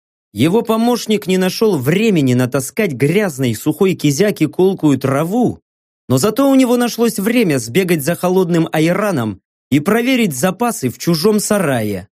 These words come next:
«Вот дерьмо». «Вот и думаю я сейчас».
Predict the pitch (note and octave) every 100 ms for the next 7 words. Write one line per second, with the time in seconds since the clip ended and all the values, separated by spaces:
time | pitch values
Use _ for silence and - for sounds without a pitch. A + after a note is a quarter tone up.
0 | _ _ _ _ _ _ _ C#3 D#3 A3
1 | E3+ D#3+ D3 G3 F#3+ F#3 E3+ D3 B2+ -
2 | _ _ _ _ _ _ A2 D#3 B3 B3+
3 | C4+ D#3+ D#3 D3 C#3+ C#3 C3 B2+ B2+ B2+
4 | A#2+ - A#2+ A2 - A#2 A2+ G2+ - -